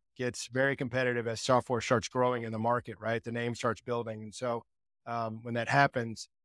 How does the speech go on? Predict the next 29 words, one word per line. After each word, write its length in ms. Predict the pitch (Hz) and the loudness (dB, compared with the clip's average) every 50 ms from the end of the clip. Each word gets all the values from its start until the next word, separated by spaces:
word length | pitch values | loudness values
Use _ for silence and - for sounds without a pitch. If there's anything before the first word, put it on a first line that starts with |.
| _ _ _ _ | _ _ _ _
uh, 160 | - 113 110 110 | -10 -6 -4 -2
we 120 | 113 117 | 0 2
also 240 | 117 120 117 - 123 | 0 0 0 -2 -4
look 180 | 113 117 113 - | -4 -4 -2 -2
at 100 | 120 104 | -2 0
how 120 | 104 120 | 2 2
do 60 | 123 117 | 2 2
we 100 | 120 113 | 0 -2
differentiate 600 | 107 113 - 123 120 117 - - 120 113 113 110 _ _ _ - | -4 -6 -2 -2 -2 -2 -2 -2 -2 -2 -4 -6 _ _ _ -10
by 140 | 110 110 107 | -8 -8 -8
firms 380 | - - 117 120 120 120 110 | -4 -2 0 0 0 0 0
that 120 | 113 113 110 | 0 0 2
are 200 | 110 107 107 - _ _ _ _ _ _ _ - | 2 0 -2 -4 _ _ _ _ _ _ _ -2
our 160 | - 117 123 117 | 2 2 2 4
size 480 | - 127 123 120 120 117 107 - - _ _ | 6 6 6 6 6 4 2 -4 -10 _ _
or, 340 | - 117 113 117 113 113 110 _ _ - | -6 -4 -4 -2 -2 -4 -4 _ _ -12
um, 400 | 127 120 113 110 107 104 104 101 _ _ | -10 -8 -8 -6 -8 -8 -10 -14 _ _
or 100 | - 120 117 | -6 -4 -2
a 40 | |
little 160 | 113 120 120 117 | 0 2 2 2
bit 120 | 117 113 | 0 0
larger 340 | 107 117 131 139 131 107 113 | 2 4 6 6 4 2 0
than 140 | 104 113 110 | -4 -2 -4
us. 280 | 110 110 107 - - - _ _ _ _ _ _ _ _ | -4 -6 -8 -12 -14 -18 _ _ _ _ _ _ _ _
And 480 | - 117 117 113 113 113 110 113 113 - - _ | -8 -4 -4 -2 -2 -2 -4 -6 -8 -10 -14 _
a 80 | - 117 | -4 0
lot 220 | 117 117 120 120 | 2 2 2 2
of 80 | 123 110 | 2 0
it 160 | 117 113 110 | 0 -2 -4